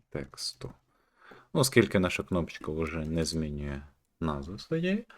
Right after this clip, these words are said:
то ми міняємо їй, е, на універсальну.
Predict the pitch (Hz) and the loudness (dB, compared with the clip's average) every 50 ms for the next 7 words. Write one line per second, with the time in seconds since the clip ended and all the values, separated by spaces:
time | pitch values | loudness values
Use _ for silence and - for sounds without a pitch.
0 | - - - - - - - _ _ - - _ _ - - 131 147 170 185 185 | -20 -20 -20 -20 -20 -20 -20 _ _ -20 -20 _ _ 6 8 8 8 8 6 4
1 | - 101 101 101 104 110 123 135 135 131 - - - - - - _ _ _ _ | 2 2 2 4 4 4 4 2 2 0 -4 -8 -14 -16 -18 -20 _ _ _ _
2 | _ _ _ _ _ - 104 101 95 98 110 123 131 117 98 87 85 82 78 85 | _ _ _ _ _ 4 6 8 8 10 10 10 10 8 8 6 2 2 2 4
3 | 95 101 101 101 - - - - - 87 82 78 78 80 90 95 95 92 85 85 | 4 4 4 2 -2 -8 -8 -6 -4 -2 -2 0 2 4 4 4 4 4 2 0
4 | 85 82 82 - 73 - - 73 67 67 | 0 0 0 0 0 2 2 0 0 0